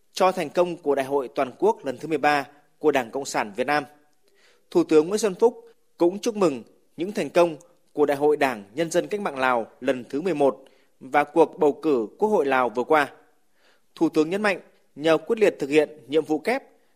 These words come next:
chống dịch, song hành với phát triển kinh tế, Việt Nam đã duy trì được ổn định vĩ mô, đạt mức tăng trưởng gần ba phần trăm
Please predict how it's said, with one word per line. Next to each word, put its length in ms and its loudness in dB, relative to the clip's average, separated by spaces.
chống 240 0
dịch, 460 -4
song 240 -4
hành 260 -4
với 100 -2
phát 160 -6
triển 260 -2
kinh 120 -10
tế, 320 -2
Việt 140 0
Nam 220 -4
đã 120 -2
duy 180 -2
trì 220 -2
được 160 0
ổn 180 -6
định 160 -2
vĩ 140 -6
mô, 380 2
đạt 160 -2
mức 140 -2
tăng 140 -4
trưởng 380 -2
gần 200 -8
ba 120 -2
phần 160 -12
trăm 240 -2